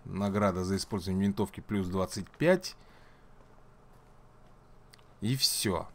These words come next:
А это вот, я так понимаю, следы свеженького лося. Вот он здесь бежал. Обделался, бедный. Совсем недавно. Ну да, совсем недавно, буквально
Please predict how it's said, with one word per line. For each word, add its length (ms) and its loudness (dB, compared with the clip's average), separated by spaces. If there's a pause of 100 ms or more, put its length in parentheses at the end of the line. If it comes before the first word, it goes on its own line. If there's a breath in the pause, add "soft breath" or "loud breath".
(420)
А 80 -4
это 280 4
вот, 140 6
я 80 2
так 140 0
понимаю, 280 2
следы 560 4 (1040 soft breath)
свеженького 840 4
лося. 540 2 (1300)
Вот 220 -2
он 140 -2
здесь 160 -2
бежал. 600 2 (760 soft breath)
Обделался, 880 4
бедный. 520 2 (1900)
Совсем 420 0
недавно. 420 4
Ну 200 2
да, 180 6
совсем 340 -2
недавно, 380 2
буквально 540 0